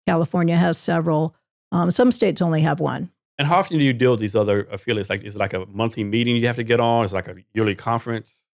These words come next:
Speaker 1: You don't have to do anything. You know, again, they don't govern us. Um, but we do learn from each other and partner with each other.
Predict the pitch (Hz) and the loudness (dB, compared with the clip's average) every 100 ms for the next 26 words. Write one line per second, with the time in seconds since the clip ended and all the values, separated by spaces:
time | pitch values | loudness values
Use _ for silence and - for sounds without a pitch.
0 | _ _ 233 311 285 131 170 196 226 - | _ _ 2 2 2 0 2 2 0 0
1 | 190 170 160 165 151 - 110 113 - 180 | 2 4 4 2 0 -2 -4 -4 -2 2
2 | 170 175 175 196 180 175 196 185 160 180 | 4 4 4 4 4 4 2 0 0 0
3 | 170 156 147 151 - - _ _ - 175 | 0 -2 -2 -2 -4 -8 _ _ -2 2
4 | 170 156 160 165 196 185 185 214 254 214 | 2 2 0 2 4 4 4 4 4 4
5 | 214 226 196 175 180 170 160 156 160 170 | 4 2 2 2 2 2 4 2 2 0
6 | 156 160 156 165 170 170 156 156 156 | 2 0 0 0 -2 0 0 0 -2